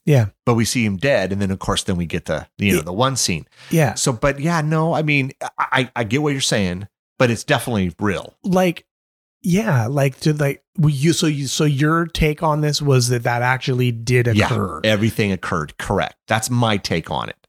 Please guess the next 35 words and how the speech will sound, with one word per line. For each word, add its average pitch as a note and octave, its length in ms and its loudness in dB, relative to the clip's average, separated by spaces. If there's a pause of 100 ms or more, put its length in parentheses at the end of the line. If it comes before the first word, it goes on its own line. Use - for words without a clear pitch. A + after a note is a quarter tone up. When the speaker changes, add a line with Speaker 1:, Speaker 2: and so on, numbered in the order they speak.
(540)
Speaker 1:
Because D#3 240 4
Speaker 2:
So F3 60 2
Speaker 1:
they, E3+ 100 0
they D3+ 220 -2
really A3+ 420 0
hint E3+ 520 0 (220)
at B2+ 260 0 (680)
being D3+ 360 4
a C3 60 0
figment D3+ 440 0
of C#3+ 60 2
his B2+ 160 2
imagination C3 800 2
and A2 60 2
Speaker 2:
I D#3 60 6
Speaker 1:
just - 220 4
Speaker 2:
believe F3+ 120 0
Speaker 1:
his, B2+ 320 4
Speaker 2:
yeah. D3 120 2
Speaker 1:
his B2 220 4
parent. C#3+ 420 0
Speaker 2:
Huh. - 280 -12
Speaker 1:
It's - 160 0
almost G3+ 360 0
like F#3+ 120 -4
the D3+ 100 0
story E3 440 0
to D3+ 80 2
me C3+ 240 4
was B2+ 300 0
like A#2 240 0
a, A2+ 220 0
a B2 180 -4
story C#3 580 2
of B2+ 400 2